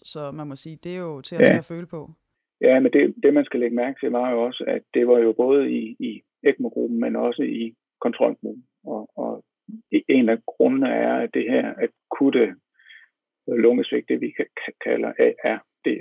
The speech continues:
Speaker 2: S, Acute Respiratory Distress Syndrome, det er en meget broget gruppe af patienter, som det kan være udløst af selvfølgelig en, en infektion, men det kan også udløses af for eksempel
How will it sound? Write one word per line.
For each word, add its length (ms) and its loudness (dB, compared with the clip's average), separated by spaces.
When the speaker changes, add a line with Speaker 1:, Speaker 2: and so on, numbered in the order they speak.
Speaker 2:
S, 80 -14
Acute 360 -6
Respiratory 800 0
Distress 380 -6
Syndrome, 520 0
det 100 -2
er 40 0
en 120 2
meget 440 2
broget 520 4
gruppe 300 2
af 200 -4
patienter, 500 -8
som 200 -10
det 120 -10
kan 100 -8
være 100 6
udløst 540 0
af 220 -2
selvfølgelig 420 2
en, 260 -2
en 160 -2
infektion, 680 -2
men 100 -6
det 120 -6
kan 100 2
også 200 0
udløses 540 -4
af 180 -4
for 60 -6
eksempel 440 -10